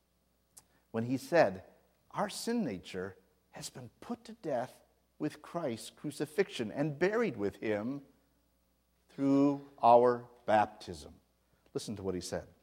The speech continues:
"Don't you know that all of us who were baptized into Christ Jesus were baptized into his death? We were therefore buried with him through baptism into death, in order that, just as Christ was raised from the dead through the glory of the Father,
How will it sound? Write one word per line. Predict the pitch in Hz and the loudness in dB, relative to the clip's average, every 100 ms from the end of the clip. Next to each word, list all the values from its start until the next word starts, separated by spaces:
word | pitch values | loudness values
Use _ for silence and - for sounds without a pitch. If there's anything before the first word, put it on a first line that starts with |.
| _ _ _ _ _ _ _ | _ _ _ _ _ _ _
"Don't | 208 247 226 | 0 0 0
you | 156 | 0
know | 127 147 147 | 4 6 6
that | 110 - | 4 2
all | - 156 180 | 6 8 8
of | 180 | 2
us | 180 - | -2 -4
who | 131 | -2
were | 110 | -2
baptized | 95 113 156 - 143 135 127 | -2 -4 -4 -6 -4 -4 -6
into | 127 117 | -10 -12
Christ | 110 - 107 101 - | -8 -4 -4 -6 -8
Jesus | 101 85 78 78 - _ _ _ | -6 -6 -10 -16 -18 _ _ _
were | 98 | -8
baptized | 90 117 127 135 - 117 117 113 | -6 -2 -2 -4 -8 -8 -8 -8
into | - 101 95 | -10 -8 -8
his | 87 90 87 | -8 -8 -10
death? | - 95 - - _ _ _ _ _ _ - - | -8 -6 -6 -12 _ _ _ _ _ _ -20 2
We | 143 208 | 8 12
were | 185 156 | 12 12
therefore | 156 170 165 160 | 12 12 12 12
buried | 127 - 160 208 220 | 12 12 12 12 10
with | 180 190 190 | 12 12 12
him | 196 190 | 6 6
through | - 147 | 8 8
baptism | 110 143 170 - 185 165 165 | 12 12 12 12 8 10 6
into | 196 208 156 | 6 6 6
death, | 117 123 147 - - - - - | 12 12 12 8 -16 -20 -20 4
in | 147 160 | 8 12
order | 170 170 156 | 12 12 12
that, | 165 156 - - - | 12 12 8 -18 -10
just | - 214 - | -2 -2 -2
as | 180 - | -4 -2
Christ | - 185 120 98 - | 10 10 10 2 0
was | 131 117 | 4 6
raised | 120 214 226 - | 10 10 8 2
from | 185 | 6
the | 156 | 8
dead | 131 196 156 120 | 12 12 12 8
through | 156 | 8
the | 127 | 8
glory | 143 160 226 226 | 10 12 12 12
of | 220 | 10
the | 202 | 8
Father, | - 208 208 220 220 | 10 10 10 6 2